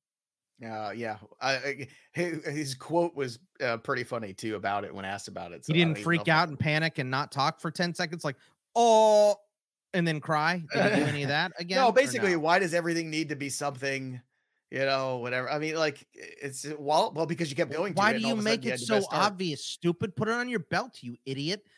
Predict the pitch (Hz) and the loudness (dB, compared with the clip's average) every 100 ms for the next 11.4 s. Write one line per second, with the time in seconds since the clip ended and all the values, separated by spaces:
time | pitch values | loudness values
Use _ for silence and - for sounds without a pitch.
0 | _ - 170 226 220 - 214 165 190 175 | _ -2 0 2 0 2 2 2 2 0
1 | 123 175 196 170 220 208 - 131 92 78 | 2 0 0 -2 -2 -4 -4 -6 -6 -10
2 | - 135 156 147 - 101 120 139 - - | -10 -4 -4 -4 -10 -14 -16 -10 -10 -12
3 | _ _ - 214 240 170 202 220 214 214 | _ _ 0 0 0 0 0 0 -2 -2
4 | 202 180 - 202 190 151 - 139 147 147 | -2 -2 2 2 2 0 -8 -6 -4 -4
5 | 135 175 196 202 - 202 165 151 151 - | -2 -2 -2 -6 -4 -4 -4 -10 -14 -8
6 | - 233 262 175 165 214 _ - 233 285 | -4 -4 -2 -4 -2 -6 _ -4 0 2
7 | 233 208 226 247 214 - 165 208 - 214 | 2 4 2 0 -4 -4 -2 -2 -2 -6
8 | - - 269 - 202 160 - - 117 143 | -6 -8 -8 -6 -6 -6 -8 -10 -6 -4
9 | 180 - _ _ - 214 247 165 151 240 | -4 -8 _ _ -8 -4 -4 -2 -2 -2
10 | 269 80 - _ - - 110 208 226 190 | -2 -8 -16 _ -10 -8 -8 -8 -8 0
11 | 170 165 180 | 2 2 2